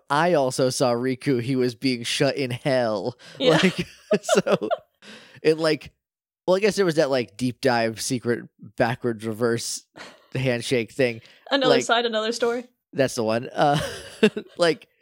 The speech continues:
Speaker 1: where he was in, like, The Matrix. Like, I don't know.
Speaker 2: Yeah, there was Dark City.
Speaker 1: Yeah. So, like, I don't know. I'm excited to see what's up with him.
Speaker 2: Yeah, um, like, I don't remember a lot of Riku's side of the story. Like, I know the bullet points because they're very important and you
Speaker 1: Right.
Speaker 2: need them for Kingdom Hearts two.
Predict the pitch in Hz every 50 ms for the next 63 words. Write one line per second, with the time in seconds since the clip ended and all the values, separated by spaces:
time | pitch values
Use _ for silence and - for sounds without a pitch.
0 | _ _ _ _ _ - 143 156 160 170 156 170 170 165 160 165 139 156 165 160
1 | 147 143 143 135 127 _ _ - 131 127 135 139 143 135 - - 123 - - -
2 | _ - - - 117 - - 147 147 156 156 156 156 156 151 139 113 131 165 -
3 | _ _ _ _ - - - - - _ 247 254 254 247 247 247 240 240 240 226
4 | - 226 214 220 - - - 208 - 190 240 240 _ _ _ _ - 160 180 165
5 | 123 98 - 64 - - _ _ _ _ _ _ _ _ _ _ _ _ - -
6 | - 156 135 127 131 131 123 123 - - - _ _ _ _ - 143 160 160 160
7 | 143 117 104 147 151 156 - - 175 156 151 139 135 - 156 151 143 139 - -
8 | 147 135 120 123 120 131 110 98 104 110 131 _ _ _ _ _ _ - - -
9 | _ _ - 233 247 220 208 - - - 262 269 269 269 262 254 247 240 240 226
10 | 208 220 240 214 - - 240 277 359 403 - - 320 302 269 247 240 254 311 302
11 | 302 302 302 294 294 294 311 294 294 - 311 302 294 - 302 311 294 - - 302
12 | 294 311 302 - - 285 285 311 294 240 190 185 214 233 240 247 247 262 269 262
13 | 240 240 240 262 233 220 233 220 247 277 254 - - 311 285 302 320 302 294 -
14 | - 240 247 240 233 196 220 214 - 208 220 208 202 214 208 226 202 220 226 220
15 | 208 202 214 - 208 214 - - 285 285 277 - - - 214 202 202 254 240 214
16 | 214 202 233 240 233 247 233 226 - 233 214 220 247 247 214 202 220 - - 269
17 | 226 233 247 294 294